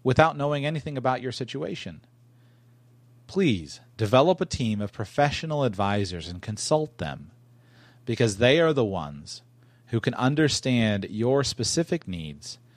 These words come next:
your specific goals, and provide specific answers to your questions. I've done my absolute best to be clear and accurate in today's show, but I'm one person and I make mistakes.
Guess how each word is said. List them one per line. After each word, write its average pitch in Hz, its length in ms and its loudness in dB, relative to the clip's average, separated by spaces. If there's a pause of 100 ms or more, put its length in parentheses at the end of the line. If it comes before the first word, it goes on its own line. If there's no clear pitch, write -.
(260)
your 120 280 6
specific - 600 0
goals, 90 460 -6 (300)
and 113 160 0
provide 107 520 2
specific 143 540 0
answers 98 340 -4
to - 140 -10
your 104 220 -2
questions. - 760 -8 (840)
I've 123 180 4
done 147 240 6
my 135 220 2
absolute 147 560 0
best 120 320 2
to 113 80 -6
be 107 120 -4
clear 139 520 0
and 113 240 -6
accurate 110 580 -2
in 101 120 -8
today's 98 380 -4
show, 87 520 -2
but 110 100 0
I'm 135 160 4
one 147 260 0
person 143 440 -2
and 98 100 -4
I 95 80 -2
make 101 240 -4
mistakes. - 640 -10